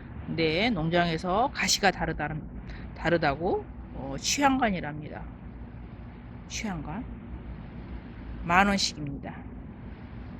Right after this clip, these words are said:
취향관 만 원씩이고요. 요 아이 디스코입니다. 디스코 삼만 원 가겠습니다.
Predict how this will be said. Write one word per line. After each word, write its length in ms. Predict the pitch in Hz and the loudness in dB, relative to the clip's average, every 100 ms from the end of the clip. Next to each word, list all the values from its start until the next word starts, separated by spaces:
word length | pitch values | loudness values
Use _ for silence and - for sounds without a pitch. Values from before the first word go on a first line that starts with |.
| - | -6
취향관 760 | - - 220 180 160 175 285 | -4 -2 0 0 0 2 2
만 220 | 202 123 165 | 0 -2 -4
원씩이고요. 540 | 170 175 156 160 180 | -4 -6 -6 -2 0
요 1400 | 214 - - - - - - - - - - - - 190 | 0 -2 -10 -12 -12 -12 -10 -10 -10 -10 -8 -8 -2 6
아이 120 | 196 | 6
디스코입니다. 1300 | 202 214 214 262 - 233 190 156 127 110 131 214 277 | 6 4 4 4 8 8 8 4 2 4 6 4 2
디스코 840 | 190 170 - 170 147 135 185 262 | 0 -2 -2 0 2 4 4 2
삼만 460 | 294 - 220 202 170 | 0 2 4 6 4
원 320 | 147 196 285 | 2 2 2
가겠습니다. 800 | 226 147 - 175 147 - 85 - | 0 -2 -2 -4 -4 -6 -6 -8